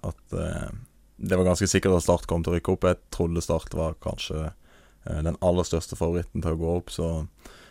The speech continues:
eh, når jeg satt oppe i Sogndal og følte første halvdel av sesongen, og så at Start var, lå på femteplass og fjerdeplass og tredjeplass, så var jeg litt bekymret for, så,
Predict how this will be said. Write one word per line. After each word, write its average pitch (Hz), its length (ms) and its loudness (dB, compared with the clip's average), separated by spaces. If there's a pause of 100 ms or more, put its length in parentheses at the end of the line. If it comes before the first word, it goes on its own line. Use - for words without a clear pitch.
(140)
eh, 82 300 -6
når 87 140 0
jeg 87 80 0
satt 98 200 4
oppe 92 100 4
i 87 100 4
Sogndal 95 400 8
og 92 80 6
følte 87 360 2
første 90 380 2
halvdel 87 340 4
av 87 100 0
sesongen, 90 500 0
og 82 80 -4
så 78 100 -2
at 82 80 -6
Start - 380 -6
var, 78 440 -4 (540)
lå 78 120 -2
på - 160 -10 (320)
femteplass - 640 -4
og - 100 -6
fjerdeplass 80 640 -4
og 78 140 -8
tredjeplass, 82 380 -6
så 85 100 -6
var 87 140 2
jeg 85 80 2
litt - 180 -4
bekymret 87 460 0
for, 104 60 -12
så, 87 220 -4